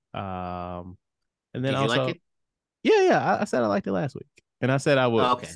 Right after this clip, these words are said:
Speaker 1: I would watch it in front of her to see if, um,
Speaker 2: Oh, okay.
Speaker 1: yeah.
Speaker 2: If she
Speaker 1: And then
Speaker 2: liked it.
Speaker 1: also on the follow-up, um, I watched Spin Me Round.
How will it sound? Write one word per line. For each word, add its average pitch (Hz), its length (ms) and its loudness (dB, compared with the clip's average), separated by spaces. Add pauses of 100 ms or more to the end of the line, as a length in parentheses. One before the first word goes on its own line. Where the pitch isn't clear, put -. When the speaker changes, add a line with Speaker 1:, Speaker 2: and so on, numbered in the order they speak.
Speaker 1:
I 131 80 2
would 117 140 2
watch 113 300 -2
it 98 100 -6
in 95 80 -8
front 101 240 -4
of 95 100 -8
her 90 140 -4
to - 80 -8
see 90 260 -10
if, 95 260 -10 (120)
um, - 100 -12
Speaker 2:
Oh, 95 400 -4
okay. 76 240 -14 (300)
Speaker 1:
yeah. - 200 -16 (400)
Speaker 2:
If - 120 -18
she - 80 -8
Speaker 1:
And 143 80 -2
then 147 200 0
Speaker 2:
liked 131 120 -6
it. - 40 -20 (420)
Speaker 1:
also 143 440 0
on 127 260 0
the 123 100 -2 (180)
follow-up, 101 760 -4 (320)
um, 104 680 -4
I 107 140 -6
watched 104 340 -4
Spin 107 360 -8
Me 135 100 -8
Round. 104 400 -8